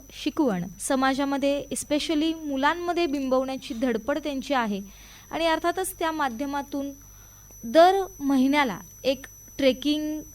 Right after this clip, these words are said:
किंवा एक गड किल्ला सर करण्याचा त्यांचा प्रयत्न आहे, तो ते करतायत देखील. श्रोते हो, आज आपण द्वितीय वर्ष पूर्तीनिमित्त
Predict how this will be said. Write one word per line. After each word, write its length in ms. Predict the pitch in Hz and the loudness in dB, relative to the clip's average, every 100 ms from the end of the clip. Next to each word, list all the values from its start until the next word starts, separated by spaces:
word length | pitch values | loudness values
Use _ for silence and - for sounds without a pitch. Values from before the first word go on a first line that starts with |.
| - 233 | -16 -2
किंवा 140 | 269 | -2
एक 300 | - 269 233 214 | 2 2 2 4
गड 180 | 269 269 - - | 4 4 -4 -4
किल्ला 500 | 269 254 247 247 247 254 | -2 0 2 0 -2 -8
सर 280 | - 269 277 | 0 0 0
करण्याचा 520 | 269 240 240 240 254 | -2 -2 -4 -4 -6
त्यांचा 520 | 240 233 226 233 233 226 - - | -4 -4 -4 -4 -6 -8 -10 -2
प्रयत्न 360 | 247 254 269 | 0 2 0
आहे, 400 | 262 247 233 247 | 0 2 2 0
तो 320 | 240 - 254 | -2 -4 -2
ते 140 | 247 247 | 0 -2
करतायत 520 | 254 247 220 285 294 | 0 0 2 2 2
देखील. 420 | 240 254 - 208 202 240 | 2 0 0 -6 -6 -8
श्रोते 320 | 294 285 311 | -2 -2 0
हो, 180 | 320 381 - - - | 0 0 -4 -16 -6
आज 280 | 240 302 320 | 0 2 2
आपण 300 | 349 - 196 190 - | -2 -2 -8 -10 -12
द्वितीय 520 | 226 254 302 339 403 | -6 0 2 6 4
वर्ष 400 | 392 349 311 - 320 320 320 - - | 4 2 0 -2 0 0 -2 -6 -2
पूर्तीनिमित्त 760 | 285 262 254 330 294 269 262 | 2 2 4 2 2 -4 -4